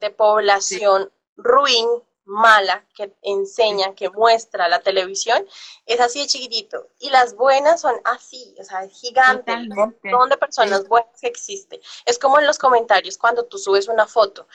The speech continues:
Speaker 1: Va a haber el que te
Speaker 2: Sí.
Speaker 1: critica y es uno, pero hay veinte comentarios de gente buena. Entonces es así.
Speaker 2: Totalmente.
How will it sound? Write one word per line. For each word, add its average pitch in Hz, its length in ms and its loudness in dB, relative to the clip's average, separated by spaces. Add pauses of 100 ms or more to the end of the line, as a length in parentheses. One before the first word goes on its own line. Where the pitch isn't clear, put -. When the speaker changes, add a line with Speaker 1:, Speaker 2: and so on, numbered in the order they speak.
(280)
Speaker 1:
Va 226 60 6
a 226 60 8
haber 247 120 6
el 277 120 -4
que 320 100 -6
te 311 100 -12
Speaker 2:
Sí. - 60 -20
Speaker 1:
critica 247 520 -4
y 247 120 -2
es - 180 -4
uno, 220 380 2
pero 220 240 4
hay 196 400 4
veinte 262 280 0
comentarios 262 640 -2
de 226 80 -2
gente 196 300 -8
buena. 240 360 0
Entonces 220 340 -4
es 240 100 -4
así. 220 240 -4
Speaker 2:
Totalmente. 202 680 -10